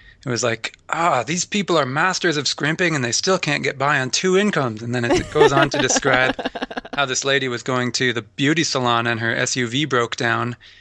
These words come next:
Speaker 1: and then they had to replace it with a financed brand new car, and that blew their budget. And,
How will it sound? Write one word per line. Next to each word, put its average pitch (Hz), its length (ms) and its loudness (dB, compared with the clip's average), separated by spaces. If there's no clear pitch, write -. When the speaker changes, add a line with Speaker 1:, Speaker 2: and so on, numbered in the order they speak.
Speaker 1:
and 131 140 0
then 123 80 2
they 123 80 0
had 120 160 0
to 117 60 -8
replace 131 420 0
it 135 100 -2
with 131 120 -4
a 123 60 -4
financed 123 540 -2
brand 123 220 -2
new 117 140 -2
car, 139 260 2
and 120 140 -4
that 131 160 -4
blew 135 180 -4
their 127 140 -4
budget. 123 400 -4
And, 120 240 -10